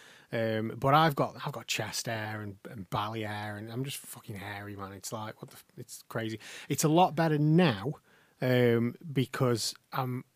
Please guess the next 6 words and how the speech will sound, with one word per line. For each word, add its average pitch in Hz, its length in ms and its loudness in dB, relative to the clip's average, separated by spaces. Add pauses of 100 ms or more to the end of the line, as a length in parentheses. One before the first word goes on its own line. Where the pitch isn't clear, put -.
(120)
old, 104 580 2 (600)
and, 113 720 -4
like, 123 180 2
my 120 80 -4
facial 123 500 -4
hair, 98 320 -8